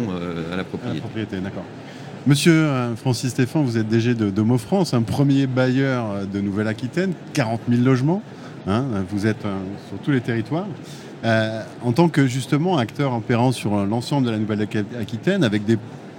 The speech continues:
Speaker 2: territoires avec des problématiques forcément, euh, différentes, euh,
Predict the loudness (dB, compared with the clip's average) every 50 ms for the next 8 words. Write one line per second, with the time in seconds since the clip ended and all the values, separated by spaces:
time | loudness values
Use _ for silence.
0 | -16 -16 -16 -14 -6 -2 0 0 0 0 0 0 0 2 0 -2 -4 -2 0 0
1 | 2 2 2 0 -2 -2 -4 -6 -4 -2 -4 -4 -2 0 2 2 4 4 2 2
2 | 0 -2 -2 -4 -4 -4 -4 -4 -6 -6 -4 -4 -4 -2 0 0 0 0 -2 -4
3 | -4 -4 -6 -8 -8 -10 -14 -16 -16 -14 -14 -12 -12 -10 -4 0 0 2 2 2
4 | 0 -2 -6